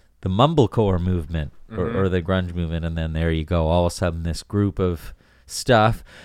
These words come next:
Speaker 1: We were talking about something on our first episode that was like, we touched on a quote-unquote movement, the French Extremity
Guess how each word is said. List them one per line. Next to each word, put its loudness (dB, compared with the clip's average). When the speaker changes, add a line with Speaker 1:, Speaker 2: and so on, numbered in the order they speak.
Speaker 1:
We 6
were 6
talking 4
about 4
something 0
on 2
our 2
first 0
episode 0
that -2
was -2
like, -4
we 0
touched -4
on 0
a -4
quote-unquote -2
movement, -2
the -4
French -4
Extremity -4